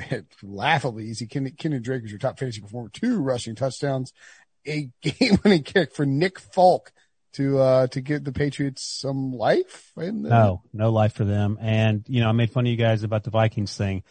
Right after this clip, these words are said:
Speaker 2: I don't know if the Vikings are gonna make the playoffs, but the Cardinals need to get their act together.
Speaker 1: Yeah. Cardinals, I think the Cardinals, and Breach and I talked about this on the early lines, look ahead. I think they're gonna get curb stomped by the Rams.
Speaker 2: Ah,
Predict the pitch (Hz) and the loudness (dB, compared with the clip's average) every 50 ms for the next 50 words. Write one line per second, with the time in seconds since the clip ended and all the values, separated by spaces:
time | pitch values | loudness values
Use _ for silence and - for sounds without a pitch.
0 | _ _ _ _ - 117 143 165 165 151 123 123 120 123 123 123 - 147 139 131 | _ _ _ _ 0 4 6 6 8 8 6 6 6 6 4 4 4 2 2 2
1 | 139 143 139 143 139 - 147 - - 151 151 147 139 127 - 131 113 117 - 147 | 2 2 4 2 2 0 0 4 6 6 8 8 6 6 2 0 -2 2 4 4
2 | 139 135 135 117 - 123 110 107 117 104 104 107 107 98 - 98 90 80 78 78 | 6 6 4 2 0 0 0 0 0 2 2 2 2 2 0 -2 -6 -6 -6 -8
3 | 80 107 110 _ _ _ _ _ _ _ _ _ _ _ _ _ _ _ - 135 | -12 -16 _ _ _ _ _ _ _ _ _ _ _ _ _ _ _ _ -2 0
4 | 143 143 131 - - _ _ _ _ _ _ - - 147 165 190 208 208 202 175 | 2 2 2 0 -2 _ _ _ _ _ _ 2 6 6 8 8 8 6 6 6
5 | 156 123 - - _ _ _ _ _ _ _ _ _ _ _ _ _ _ _ _ | 4 2 -2 -12 _ _ _ _ _ _ _ _ _ _ _ _ _ _ _ _
6 | - - 160 185 190 - 254 214 196 180 165 - - 170 170 170 170 165 160 156 | 0 2 2 2 2 2 0 -2 -2 -2 -2 4 6 6 8 8 6 6 6 8
7 | 147 143 143 123 117 - - - _ - - 147 135 135 120 113 123 151 165 160 | 8 6 4 2 -2 -6 -12 -16 _ -6 -4 -2 -2 -2 -2 2 4 4 4 4
8 | - 180 147 131 - 147 135 139 135 123 143 131 117 120 127 127 123 120 113 113 | 4 2 2 4 4 2 2 2 0 0 0 0 0 0 0 0 0 0 2 2
9 | 123 131 139 143 - - 147 135 - 135 143 147 147 151 143 _ _ _ _ _ | 2 2 0 -2 -2 -4 -4 0 2 4 4 4 2 0 -4 _ _ _ _ _
10 | _ _ _ - - 139 151 147 156 127 127 123 127 123 117 113 - - _ _ | _ _ _ -2 2 2 4 4 2 -2 -2 -4 -4 -4 -4 -6 -8 -10 _ _
11 | _ _ _ _ - - - - - 147 123 101 - - - 98 80 69 - 82 | _ _ _ _ -20 -20 -14 -6 -4 -4 -4 -4 -8 -10 -12 -10 -10 -10 -12 -14
12 | 80 73 65 64 73 71 - - - - - _ _ _ _ _ _ _ _ _ | -14 -14 -16 -18 -18 -20 -20 -20 -20 -20 -20 _ _ _ _ _ _ _ _ _
13 | _ _ _ _ _ _ _ _ _ _ _ _ _ _ - 151 113 92 85 - | _ _ _ _ _ _ _ _ _ _ _ _ _ _ -14 -10 -10 -10 -10 -12